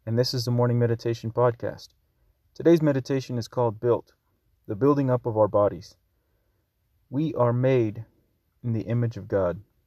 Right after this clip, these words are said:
We are built up as believers into newness. It's called redemption. And I spoke about that before because it's a big part of what the Bible has to say, and it's a big part of what we believe in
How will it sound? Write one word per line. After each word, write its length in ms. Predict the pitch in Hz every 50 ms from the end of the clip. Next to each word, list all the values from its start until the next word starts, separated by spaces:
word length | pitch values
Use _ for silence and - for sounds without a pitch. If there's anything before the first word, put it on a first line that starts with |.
| _ _ _ _ _ _ _ _ _
We 100 | 117 117
are 80 | 110
built 340 | 98 110 - 127 127 120 -
up 220 | 117 123 123 101 - _ _ _ _ _ _ _ _ _ _ _ _ _ _
as 220 | - 117 117 117 113
believers 800 | 117 117 117 117 127 160 180 151 113 110 110 117 120 - - _ _ _ _ _ _ _ _ _ _ _ _ _ _ _
into 760 | - 127 127 123 117 - - 120 113 113 113 110 110 117 120 117 - _
newness. 680 | 123 123 135 143 143 120 98 - - - - - _ _ _ _
It's 120 | _ - -
called 340 | - 120 113 107 107 110 _ _
redemption. 720 | - 104 107 107 110 127 127 123 117 - - - - 110 - _ _ _ _ _ _ _ _ _ _ _ _ _ _ _
And 100 | 113 113
I 60 | 110
spoke 320 | 113 - _ 139 143 131 -
about 240 | 113 110 104 -
that 120 | - 101 -
before 380 | - 107 - - 92 87 71 - _ _ _ _ _ _ _ _ _ _ _ _ _ _ _ _ _
because 260 | 123 120 - 117 107
it's 140 | 110 107 -
a 60 | 117
big 260 | 107 - 139 135 127
part 320 | - - 127 123 123 113 - _
of 160 | 123 113 110
what 160 | 117 113 113
the 80 | - 107
Bible 360 | 113 117 117 120 117 117 110 113
has 180 | 113 110 107
to 120 | - - 110
say, 380 | - - 120 113 107 110 113 - _ _ _ _ _ _ _
and 140 | - 123 117
it's 140 | 113 - -
a 40 | 117
big 260 | 117 139 143 139 -
part 320 | - 131 131 127 120 -
of 380 | - 113 117 113 113 107 107 107
what 260 | 117 117 123 120 -
we 120 | 123 120
believe 420 | 117 107 113 110 113 123 135 135 107
in 240 | 104 98 95 95